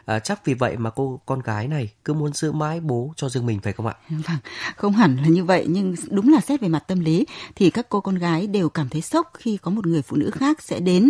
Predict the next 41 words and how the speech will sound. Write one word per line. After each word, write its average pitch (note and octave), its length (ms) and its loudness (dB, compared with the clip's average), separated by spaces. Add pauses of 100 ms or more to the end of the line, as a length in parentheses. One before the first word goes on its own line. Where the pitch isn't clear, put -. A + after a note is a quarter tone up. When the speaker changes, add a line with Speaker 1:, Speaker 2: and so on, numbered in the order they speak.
(100)
Speaker 2:
sống G3 320 -2
trong A#3 160 0
ngôi G3 120 0
nhà E3+ 220 -2
của C3+ 80 -8
mình. D3 220 0 (440)
Và D#3 100 -4
tôi F#3 140 -2
muốn E3+ 240 0
tâm G3 160 -6
sự - 260 -4
với D3 80 -6
cô F3+ 140 -8
gái D#3+ 220 -6
như F#3+ 100 -6
thế F3 140 -8
này. F3+ 140 -2 (720)
Tôi A#3+ 120 4
hiểu F3+ 280 4
và E3 120 0
hoàn F#3 200 4
toàn E3 240 4
chia G#3+ 140 2
sẻ F3 280 0
với C#3+ 120 0
cảm E3+ 180 0
giác B3+ 280 -2
của - 100 0
hai F3 200 0
chị - 160 -4
em F3+ 240 0
em F3+ 200 0 (300)
khi C4 100 2
bố F#3+ 200 6
nói G3+ 220 2
rằng F3 240 0 (280)
ông F#3 180 2
muốn F3 220 2
đi G#3+ 100 2
bước A3+ 160 2
nữa. G#3+ 240 4